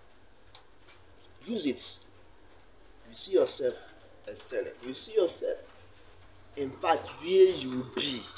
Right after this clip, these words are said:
you will, you will even say, "Is it me that is here now?" Another person,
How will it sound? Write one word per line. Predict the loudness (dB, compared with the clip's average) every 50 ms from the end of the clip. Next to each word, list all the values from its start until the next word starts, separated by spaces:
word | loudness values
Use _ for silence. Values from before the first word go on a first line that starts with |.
| -8 -8 -8 -8 -10 -12 -16 -18 -18 -20 -20 -18 -14
you | -10
will, | -6 -6 -4 -4 -4 -4
you | -4 -4 -2 -2
will | -2 -2 -2 0
even | 0 0 0 2
say, | 0 0 0 0
"Is | 0 -2 -2 -2
it | -2 -2 0 0
me | 0 0 0 -2 -4 -8 -12 -18 -20 -20 -20 -20 -20 -20 -20 -20 -20 -20 -20 -20 -20 -20
that | -20 -20 -20 -20 -16 -12
is | -10 -8
here | -6 -6 -6 -6
now?" | -8 -12 -14 -16 -20 -20 -20 -20 -20 -20 -20 -20 -20 -20 -20 -20 -20 -20 -20 -20 -20 -20 -20 -20 -20 -20 -20 -20 -20 -20 -20 -20 -20 -20 -20 -20 -20 -20 -20 -20 -20 -20 -20 -20 -20 -20 -20 -20 -20 -20 -20 -20 -20 -20 -20 -20 -10 -4
Another | 0 0 0 2 2 2 2 2
person, | 4 4 2 4 2 0 0 -2 -4